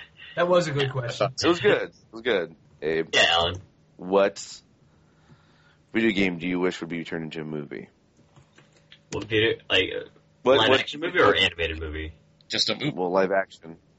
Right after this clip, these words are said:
Speaker 3: Live action.
Speaker 2: Since you wanna be
Speaker 3: Oh,
Speaker 2: specific.
Speaker 3: man. I guess it'd be hard to get <laughs> Sonic, but that's just 'cause I had a Sega Genesis. <laughs> Uh,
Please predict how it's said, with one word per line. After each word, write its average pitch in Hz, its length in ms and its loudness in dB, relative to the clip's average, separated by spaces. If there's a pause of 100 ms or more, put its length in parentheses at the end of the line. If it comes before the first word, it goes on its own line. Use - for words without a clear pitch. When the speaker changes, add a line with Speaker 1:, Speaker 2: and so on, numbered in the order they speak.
(460)
Speaker 3:
Live 107 240 0
action. - 380 0 (260)
Speaker 2:
Since 95 160 -16
you 101 60 0
wanna 98 140 4
be 95 40 2
Speaker 3:
Oh, - 20 2
Speaker 2:
specific. 92 320 0 (100)
Speaker 3:
man. 78 80 -12 (760)
I 101 40 -2
guess 127 240 0
it'd 139 140 2
be 117 100 2
hard 107 340 2
to 98 60 2
get 98 500 0 (160)
<laughs> - 160 -20
Sonic, 101 640 -2 (240)
but 80 220 -4 (200)
that's 92 180 -2
just - 180 -10
'cause 90 120 -8
I 90 120 0
had 82 100 0
a 80 40 -8
Sega 85 280 -4
Genesis. 78 680 -8
<laughs> - 40 -20 (1040)
Uh, 80 440 -2